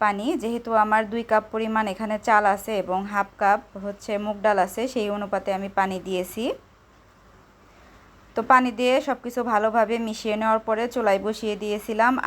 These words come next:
আর হাই হিটে রান্না করে নিয়েছি। দেখতে পারছেন এটা খুব সুন্দর বলক চলে এসেছে। এই পর্যায়ে আমি চুলাটা একদম লো ফ্লেমে রাখবো আর ঢাকনা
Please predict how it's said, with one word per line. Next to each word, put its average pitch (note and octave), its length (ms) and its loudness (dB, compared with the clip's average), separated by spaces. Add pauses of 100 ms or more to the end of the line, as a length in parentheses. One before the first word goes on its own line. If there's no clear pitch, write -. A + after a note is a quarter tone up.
আর F#3 100 4 (100)
হাই G#3 200 4
হিটে G#3+ 200 -6 (880)
রান্না A3 340 4
করে A3 220 -2
নিয়েছি। G#3+ 260 -4 (120)
দেখতে A3 200 -4 (100)
পারছেন G#3+ 340 -2
এটা G3+ 180 -2
খুব B3 200 -4
সুন্দর A#3+ 200 0 (100)
বলক A3+ 200 4 (100)
চলে A3 260 -2
এসেছে। G3+ 300 -4 (200)
এই G3 120 -4
পর্যায়ে G#3 360 2
আমি G3+ 200 -4
চুলাটা G#3 420 0
একদম G3 200 -4 (120)
লো G#3+ 100 4 (160)
ফ্লেমে A3 440 -2
রাখবো F#3+ 260 0 (180)
আর F3+ 80 2 (100)
ঢাকনা G3 240 -6